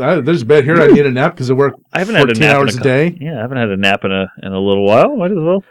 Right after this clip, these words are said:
Speaker 1: Haven't had a nap in a life. <laughs>
Speaker 2: You know, in a, in a lifetime.
Speaker 1: Yeah.
Speaker 2: It's time for a good
Speaker 1: Um,
Speaker 2: little ikea nap.
Speaker 1: Yeah, yeah. But with the Tim Hortons thing, I, I think I was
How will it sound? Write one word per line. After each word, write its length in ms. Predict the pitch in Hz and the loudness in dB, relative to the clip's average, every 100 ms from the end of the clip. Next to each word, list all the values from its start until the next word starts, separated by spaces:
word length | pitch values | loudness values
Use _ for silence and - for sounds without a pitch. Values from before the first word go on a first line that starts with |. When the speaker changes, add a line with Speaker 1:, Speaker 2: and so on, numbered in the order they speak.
| - | -4
Speaker 1:
Haven't 180 | 233 185 | 0 2
had 100 | 147 | 2
a 20 | |
nap 240 | 151 147 | 0 2
in 240 | 151 135 131 | 2 0 -4
a 100 | 135 | -2
life. 420 | 120 127 175 - - | -2 -2 -4 -6 -20
<laughs> 40 | - - - - 120 | -20 -20 -20 -12 -2
Speaker 2:
You 160 | 151 | 0
know, 160 | 139 127 - | 0 -2 -2
in 120 | 120 | -2
a, 160 | 117 - | -2 -2
in 140 | 117 | -2
a 40 | 110 | 2
lifetime. 480 | 104 110 - 147 - - | 2 0 -2 -4 -6 -2
Speaker 1:
Yeah. 220 | 135 110 - _ _ | 0 0 -6 _ _
Speaker 2:
It's 100 | - | -2
time 200 | 143 135 | 0 2
for 160 | 151 | 2
a 40 | 147 | 4
good 100 | 156 | 4
Speaker 1:
Um, 120 | 156 | 4
Speaker 2:
little 200 | 160 165 | 4 2
ikea 380 | 165 - 196 160 | 0 -2 -4 -2
nap. 220 | 92 85 _ - - | -2 -4 _ -20 -8
Speaker 1:
Yeah, 260 | 127 113 110 | -2 -2 -2
yeah. 200 | 107 98 _ _ _ _ 131 | -4 -8 _ _ _ _ 0
But 160 | 160 | 2
with 140 | 170 170 | 2 4
the 160 | 143 | 2
Tim 240 | - 160 123 | 2 -2 0
Hortons 340 | 139 123 117 | 0 -2 -4
thing, 240 | 113 101 - | -6 -6 -8
I, 120 | 117 - | -12 -4
I 120 | 123 | -4
think 520 | 117 151 196 208 - - | -2 2 2 2 -8 -2
I 220 | 127 127 | 2 6
was 640 | 131 117 113 110 113 - | 6 6 4 4 0 -2